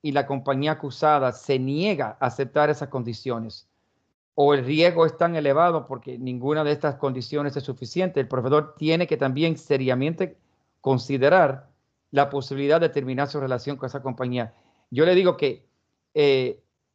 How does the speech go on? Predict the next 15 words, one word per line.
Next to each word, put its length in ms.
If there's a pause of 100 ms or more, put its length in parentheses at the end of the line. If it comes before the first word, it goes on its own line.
(200)
eh, 420
eh, 140
no, 440
no 220
vale 240
la 140
pena, 440
no 220
vale 180
la 140
pena 400
andar 420
con 160
una 160
compañía, 760